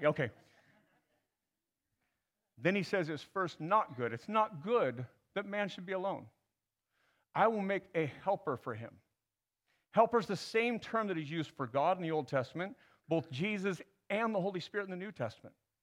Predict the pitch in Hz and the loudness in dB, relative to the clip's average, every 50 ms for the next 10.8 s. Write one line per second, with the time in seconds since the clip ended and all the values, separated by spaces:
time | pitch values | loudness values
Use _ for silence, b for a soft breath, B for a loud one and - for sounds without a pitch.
0 | _ _ _ _ _ _ _ _ _ _ _ _ _ _ _ - 185 226 254 226 | _ _ _ _ _ _ _ _ _ _ _ _ _ _ _ -2 2 4 4 6
1 | 190 208 - - - - 240 254 262 - - - 151 131 120 107 123 - - - | 4 2 0 0 0 2 2 2 0 0 2 4 4 4 4 2 -2 -4 -6 -12
2 | - - 226 240 226 196 156 - - 139 117 98 - - - - _ _ _ _ | -6 -2 0 2 2 2 0 0 -2 -4 -4 -4 -6 -12 -20 -20 _ _ _ _
3 | _ _ _ _ _ _ _ _ _ _ _ _ - 180 226 233 220 185 170 - | _ _ _ _ _ _ _ _ _ _ _ _ 2 4 4 4 4 2 0 -4
4 | - - - - - - - 233 247 214 165 170 180 160 143 139 120 113 - - | -10 -20 -18 -14 -8 0 4 4 4 4 2 0 0 0 0 0 -2 -4 -2 -4
5 | 123 - - - - - - _ _ _ _ _ _ - 127 135 139 135 120 120 | -4 -4 -4 -10 -18 -20 -20 _ _ _ _ _ _ -10 -6 -4 -2 -2 -2 -4
6 | - - - - - - 98 - - _ _ _ _ _ _ _ _ _ _ _ | -6 -8 -4 -4 -4 -4 -6 -12 -20 _ _ _ _ _ _ _ _ _ _ _
7 | _ _ _ _ _ _ - 233 220 - - 262 311 302 277 196 156 135 143 139 | _ _ _ _ _ _ 4 4 4 4 4 0 2 2 2 0 0 0 0 0
8 | 135 123 98 - 110 - _ _ _ _ _ - 147 175 196 220 220 202 - - | 0 0 -2 -2 -8 -14 _ _ _ _ _ -2 0 2 4 4 4 2 2 4
9 | 262 302 285 240 175 113 104 - - _ _ _ _ _ _ _ _ _ _ - | 4 4 4 4 2 0 -4 -6 -14 _ _ _ _ _ _ _ _ _ _ 0
10 | 165 185 196 180 - - 214 240 269 254 208 139 101 90 107 | 2 2 2 2 2 4 4 4 4 4 2 0 -2 -4 -8